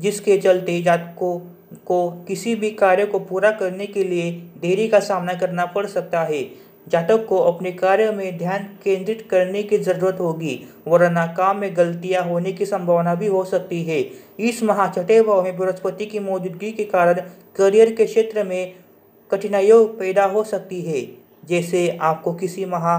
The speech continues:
नौकरी में बदलाव या संतुष्टि की कमी महसूस हो सकती है। कुछ जातक नौकरी के सिलसिले में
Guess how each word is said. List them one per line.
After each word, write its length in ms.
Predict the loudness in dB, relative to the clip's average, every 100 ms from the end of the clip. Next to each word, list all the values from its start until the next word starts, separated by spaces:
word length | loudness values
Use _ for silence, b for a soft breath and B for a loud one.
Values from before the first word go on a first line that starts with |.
| -2 -12 -4
नौकरी 360 | -2 -2 -4 -4
में 220 | -2 0
बदलाव 400 | 0 2 2 4
या 140 | 2
संतुष्टि 560 | -2 -4 -6 -8 -8 -10
की 140 | -8
कमी 500 | -4 -2 -2 -4 -6 -12 0
महसूस 400 | 0 2 0 0
हो 100 | 0
सकती 340 | 0 -4 -4 -6
है। 200 | -4 -6 -8 B 2
कुछ 240 | 4 4
जातक 400 | 4 2 2 -2 0
नौकरी 320 | -4 -2 -4
के 180 | -2 -2
सिलसिले 540 | 0 -4 -2 -2 -2
में 360 | -2 -6 -6